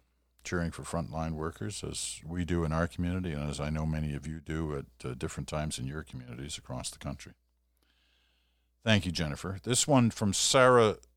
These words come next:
Tacone or Tacone, I'm not sure, from Oakville, Ontario. "For economic and security reasons, past prevailing thought has been that Canada is blessed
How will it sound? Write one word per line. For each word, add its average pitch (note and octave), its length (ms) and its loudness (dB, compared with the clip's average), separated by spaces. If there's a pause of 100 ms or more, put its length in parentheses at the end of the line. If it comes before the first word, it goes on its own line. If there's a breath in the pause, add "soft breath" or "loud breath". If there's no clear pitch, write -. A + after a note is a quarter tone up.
(420)
Tacone C3 800 6
or G2 160 4
Tacone, E2+ 720 2
I'm D#2+ 100 -2
not D2+ 180 -4
sure, G#2 400 -4 (220)
from E2+ 180 -20
Oakville, G2+ 380 2
Ontario. E2 640 0 (2250)
"For B2 200 0
economic E3+ 640 8
and A2 120 8
security A#2 520 6
reasons, E2+ 500 4
past - 600 2
prevailing G2+ 520 6
thought E2+ 460 4
has F2 180 2
been G2 260 6
that F2 180 2
Canada C#3 460 2
is F2+ 280 0
blessed F#2 760 2